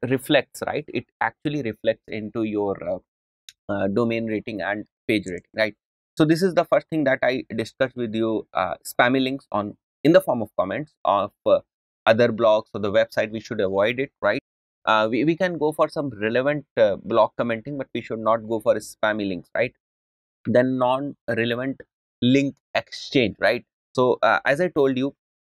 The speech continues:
uh, link exchange is, uh, not a great thing to do in, uh, search engine optimization, or when we are, uh, looking for creating backlinks, right? So we should not, uh,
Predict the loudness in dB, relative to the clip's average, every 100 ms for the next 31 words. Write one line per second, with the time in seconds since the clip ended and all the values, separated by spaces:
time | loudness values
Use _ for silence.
0 | _ -2 0 0 -4 _ _ _ _ _
1 | _ 4 6 6 2 -2 -4 -6 -4 -6
2 | -6 -6 -8 -12 -8 -6 -6 -2 0 -2
3 | -2 -2 -2 -6 _ -6 -6 -2 -2 0
4 | -2 -4 -10 _ -2 -2 -4 -8 -2 -2
5 | -2 -4 -4 -4 -6 -2 -2 -2 -4 -2
6 | -2 -2 -2 -4 -6 _ _ _ 2 4
7 | 4 2 0 2 2 2 0 -2 -2 -4
8 | -6 -4 -4 -4 -4 -4 -6 0 2 2
9 | -4 -8 0 0 0 _ _ _ _ _
10 | 2 2 2 -2 0 -2 -4 0 4 4
11 | 2